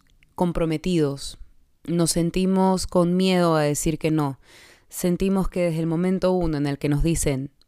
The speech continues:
"Vamos", tenemos que responder y decir que sí. Porque, bueno,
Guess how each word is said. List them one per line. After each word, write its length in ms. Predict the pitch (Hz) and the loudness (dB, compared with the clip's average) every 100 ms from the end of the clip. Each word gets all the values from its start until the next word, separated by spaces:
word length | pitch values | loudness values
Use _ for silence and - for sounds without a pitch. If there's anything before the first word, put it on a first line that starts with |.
| _ | _
"Vamos", 680 | 143 160 202 277 415 - - _ - - | 4 6 8 8 6 -2 -16 _ -20 0
tenemos 420 | 180 196 226 - | 2 4 2 2
que 160 | 196 | 0
responder 760 | 175 156 - 143 165 180 202 202 | 0 0 0 0 2 2 2 -4
y 120 | - 160 | -4 -2
decir 360 | 139 185 170 | 0 -2 -4
que 120 | - | -6
sí. 320 | 156 175 139 - _ _ _ _ - | -6 -6 -8 -12 _ _ _ _ 4
Porque, 560 | 185 160 165 151 135 - _ _ | 4 4 0 0 -2 -8 _ _
bueno, 480 | 160 185 214 156 135 | -2 2 2 2 -4